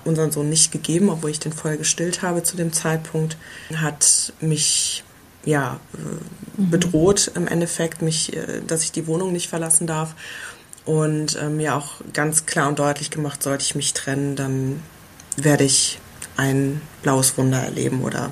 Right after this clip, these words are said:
Speaker 1: wie auch immer. Also
Speaker 2: Mhm. Mhm.
Speaker 1: sehr klar und deutlich, so dass ich wirklich voller,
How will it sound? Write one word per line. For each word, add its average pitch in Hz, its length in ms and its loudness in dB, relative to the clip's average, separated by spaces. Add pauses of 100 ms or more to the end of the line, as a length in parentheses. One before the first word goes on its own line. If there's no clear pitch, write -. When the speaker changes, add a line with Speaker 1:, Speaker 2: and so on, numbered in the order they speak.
(120)
Speaker 1:
wie 127 80 -2
auch - 180 -8
immer. 135 220 -6
Also 143 340 2
Speaker 2:
Mhm. 180 340 0 (500)
Mhm. 180 140 -4
Speaker 1:
sehr 196 260 8
klar 196 260 6
und 180 160 4
deutlich, 196 420 6
so 175 120 2
dass 165 160 4
ich 160 160 0
wirklich 170 360 0
voller, 165 640 4